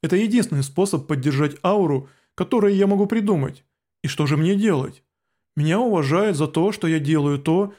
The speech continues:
что и так должен был делать. Нет, за то, что я взрослый, который выполняет минимум своих обязанностей. Должен ли он заставить себя принять,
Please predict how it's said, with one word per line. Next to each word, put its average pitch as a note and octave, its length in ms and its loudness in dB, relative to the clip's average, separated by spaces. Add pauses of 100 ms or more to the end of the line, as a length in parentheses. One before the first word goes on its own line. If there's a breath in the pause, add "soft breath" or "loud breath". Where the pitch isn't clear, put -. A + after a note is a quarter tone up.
(120)
что - 240 -2
и E3 80 0
так E3 440 -2
должен D3+ 520 0
был D#3+ 240 2
делать. D#3+ 560 -2 (320)
Нет, D#3 420 -2 (300 soft breath)
за D#3 140 -2
то, E3 120 -2
что - 140 -4
я F#3 100 2
взрослый, F3 600 -2 (140 loud breath)
который G#3+ 560 -2
выполняет F#3 600 0
минимум D#3+ 320 0
своих F3 280 -2
обязанностей. G#3 800 -4 (640)
Должен A3+ 400 -2
ли A#3 80 0
он A#3 160 0
заставить G3+ 500 -2
себя G3 220 -2
принять, G3 480 -2